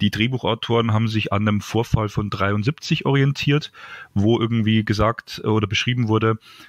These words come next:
äh, der Artikel hieß Mousepacks, Kids on a Crime Spree. Ähm, das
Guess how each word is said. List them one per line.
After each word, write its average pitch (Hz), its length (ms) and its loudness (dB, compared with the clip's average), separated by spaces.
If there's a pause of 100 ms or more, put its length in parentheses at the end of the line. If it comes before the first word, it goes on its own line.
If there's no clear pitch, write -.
(120)
äh, 107 260 2
der 104 140 -2
Artikel 113 340 -2
hieß 101 200 -2
Mousepacks, 107 720 -2
Kids - 280 -4
on 101 140 -2
a 98 40 0
Crime 113 360 -2
Spree. 135 460 0 (440)
Ähm, 107 560 0
das 104 320 0